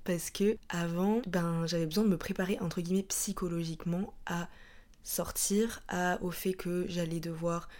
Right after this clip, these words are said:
sociabiliser, qu'il y allait, qu'il y allait avoir des personnes que je ne connaissais pas, et cetera.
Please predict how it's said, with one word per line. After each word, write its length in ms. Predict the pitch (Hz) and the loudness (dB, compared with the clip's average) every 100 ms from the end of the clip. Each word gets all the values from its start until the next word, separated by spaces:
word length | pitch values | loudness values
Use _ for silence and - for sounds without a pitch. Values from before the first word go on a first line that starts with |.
| - - | -18 -8
sociabiliser, 880 | - - 180 175 160 160 156 208 208 | -6 -2 0 0 0 -4 2 4 4
qu'il 200 | 208 180 | 0 -2
y 80 | 175 | 0
allait, 220 | 170 214 - | 0 -4 -8
qu'il 360 | - 175 165 | -8 -6 -6
y 100 | 160 | -2
allait 120 | 170 175 | 0 0
avoir 260 | 170 170 | 0 -2
des 120 | 170 | -2
personnes 420 | 160 170 180 175 208 | -4 -4 -2 -4 -4
que 160 | - | -6
je 120 | 160 | -2
ne 200 | 160 160 156 - - - | -2 -2 -4 -10 -16 -8
connaissais 380 | - 165 160 156 | 0 0 0 -2
pas, 300 | - 202 196 | 2 2 2
et 100 | 175 | -4
cetera. 420 | - 160 151 196 | -6 -6 -4 -4